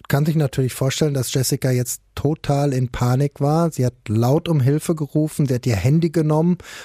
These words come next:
um Hilfe zu rufen. Das hat Markus ihr aber sofort aus der Hand geschlagen. Dann hat er ihr den Mund zugehalten, er hat ihr das Messer an den Hals gesetzt und hat ihr dann mit diesem Brotmesser auch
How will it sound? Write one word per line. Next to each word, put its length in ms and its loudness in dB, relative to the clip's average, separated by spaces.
um 260 2
Hilfe 340 0
zu 140 -4
rufen. 540 0
Das 180 -2
hat 180 -2
Markus 360 0
ihr 100 2
aber 140 2
sofort 340 -2
aus 140 0
der 140 0
Hand 200 0
geschlagen. 600 0
Dann 180 4
hat 160 0
er 60 2
ihr 140 -2
den 120 2
Mund 220 2
zugehalten, 960 0
er 140 -2
hat 160 0
ihr 80 2
das 300 -4
Messer 400 0
an 80 0
den 180 2
Hals 300 0
gesetzt 580 -2
und 220 2
hat 160 -2
ihr 320 2
dann 460 0
mit 280 -2
diesem 300 0
Brotmesser 680 -2
auch 280 -2